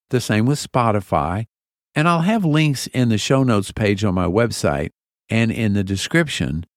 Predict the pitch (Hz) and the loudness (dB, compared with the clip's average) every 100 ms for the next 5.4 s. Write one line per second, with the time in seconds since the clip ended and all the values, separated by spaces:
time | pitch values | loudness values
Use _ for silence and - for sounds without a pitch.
0 | - 101 101 98 - 107 - 80 82 - | -8 -2 0 0 0 -2 0 -4 -2 -4
1 | 65 - - 120 98 101 _ _ 123 135 | -4 -4 -2 2 2 0 _ _ 0 2
2 | 135 131 127 117 107 101 - 147 151 - | 2 2 2 2 2 0 0 -2 -2 -4
3 | 117 98 85 90 87 85 117 123 120 117 | -2 0 -2 -2 -2 0 0 2 0 0
4 | - - 90 92 92 92 80 101 90 - | -2 -6 -6 -2 -2 -2 -4 -4 -4 -4
5 | - 78 - | -6 -6 -10